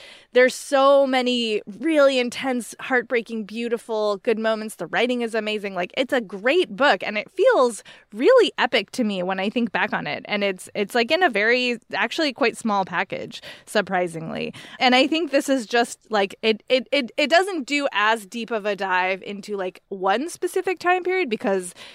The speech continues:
Jesse is covering so much time, but I think that that works in its own special way and is just so, I mean, it's so good. So, again, that's Homegoing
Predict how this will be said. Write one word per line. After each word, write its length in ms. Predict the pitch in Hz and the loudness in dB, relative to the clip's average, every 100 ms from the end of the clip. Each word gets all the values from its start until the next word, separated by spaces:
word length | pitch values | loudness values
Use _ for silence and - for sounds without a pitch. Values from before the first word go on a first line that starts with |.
| - | -4
Jesse 260 | 220 196 190 | -4 -2 -6
is 120 | - | -8
covering 460 | - 220 247 370 381 | -6 0 0 0 0
so 180 | 392 392 | 2 4
much 300 | 403 381 - | 2 -2 -2
time, 480 | 370 370 403 392 | 0 2 0 -4
but 140 | 254 214 | 0 2
I 120 | 226 | 2
think 340 | 294 277 262 | 0 -4 -4
that 280 | 240 202 180 | -2 -2 0
that 300 | 196 180 165 _ - - | 0 2 0 _ -20 -18
works 440 | 196 220 220 - - | -2 2 2 0 -8
in 180 | 214 196 | -6 -6
its 140 | 190 | -6
own 340 | - 196 196 196 | -6 -4 -4 -8
special 440 | - 170 - 170 | -8 -8 -6 -6
way 320 | 165 165 165 | -6 -6 -6
and 400 | - 226 233 208 190 | 0 2 4 2 -2
is 200 | 202 - | -4 -4
just 280 | 277 - | -6 -4
so, 240 | - 180 - | -2 -2 -2
I 100 | 190 | -4
mean, 140 | 220 | -4
it's 140 | - - | -6 -8
so 440 | - 180 - 151 | -4 -2 -2 -6
good. 320 | - 127 117 - - - - | -10 -10 -10 -12 -18 -18 -16
So, 440 | - 269 254 247 - | 0 6 8 8 6
again, 320 | 277 269 269 | 6 4 4
that's 220 | 254 269 | 4 2
Homegoing 640 | - 269 269 214 185 185 | 2 2 4 2 2 -2